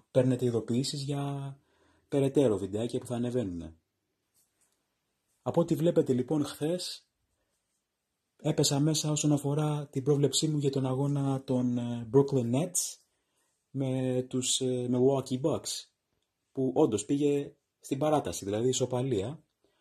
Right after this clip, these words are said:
με μεγάλη απόδοση και φυσικά μεγάλα κέρδη. Για σήμερα όμως, έχω να προτείνω τα εξής. Στις εφτά η ώρα Ελλάδος, Ιταλία, Ουαλία, άσος.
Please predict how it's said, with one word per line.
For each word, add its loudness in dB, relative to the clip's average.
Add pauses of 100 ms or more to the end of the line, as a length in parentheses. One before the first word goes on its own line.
(340)
με -4
μεγάλη 4
απόδοση 0
και -8
φυσικά -8
μεγάλα 0
κέρδη. -2 (1080)
Για -4
σήμερα 4
όμως, -2 (800)
έχω 0
να 2
προτείνω 0
τα 0
εξής. -2 (1200)
Στις 0
εφτά 0
η 2
ώρα 2
Ελλάδος, -2 (640)
Ιταλία, 0
Ουαλία, -2 (340)
άσος. -4